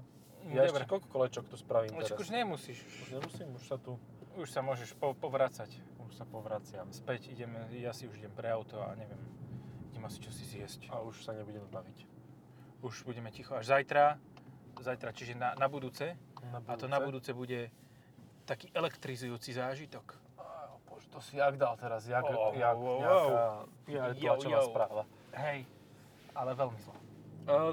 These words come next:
Speaker 2: počkaj, ale to, tento, e, fame, alebo jak to nazvať?
Speaker 1: Slovný zvrat?
Speaker 2: Slovný zvratok bol použitý pri, e, prezentácii Renaultu Zoe.
Speaker 1: Hej, ale to bolo
Speaker 2: Elektrizujúci
Speaker 1: kvôli
Speaker 2: zážitek.
Speaker 1: influencerke.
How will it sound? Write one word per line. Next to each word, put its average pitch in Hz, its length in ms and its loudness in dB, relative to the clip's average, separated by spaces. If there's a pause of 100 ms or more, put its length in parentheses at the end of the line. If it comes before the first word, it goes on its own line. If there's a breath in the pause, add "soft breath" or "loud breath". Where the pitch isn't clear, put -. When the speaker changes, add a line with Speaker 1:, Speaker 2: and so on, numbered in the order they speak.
Speaker 2:
počkaj, 165 320 4
ale 123 160 8
to, 160 160 -2
tento, 160 320 2 (540)
e, 127 160 -8 (680)
fame, 123 240 0 (320)
alebo 113 320 -8
jak 107 160 0
to 131 160 -8
nazvať? 113 160 -4
Speaker 1:
Slovný 131 300 2
zvrat? 120 320 -2 (100)
Speaker 2:
Slovný 131 480 0
zvratok 117 420 2 (460 loud breath)
bol 131 160 4
použitý 139 560 -4
pri, 123 460 -4
e, 143 40 -6 (540)
prezentácii 123 800 0 (160)
Renaultu 123 400 0
Zoe. 113 640 4 (400 loud breath)
Speaker 1:
Hej, 151 320 0
ale 143 240 8
to 127 80 0
bolo 147 240 4
Speaker 2:
Elektrizujúci 139 80 0
Speaker 1:
kvôli 147 240 4
Speaker 2:
zážitek. 135 160 2
Speaker 1:
influencerke. 120 680 0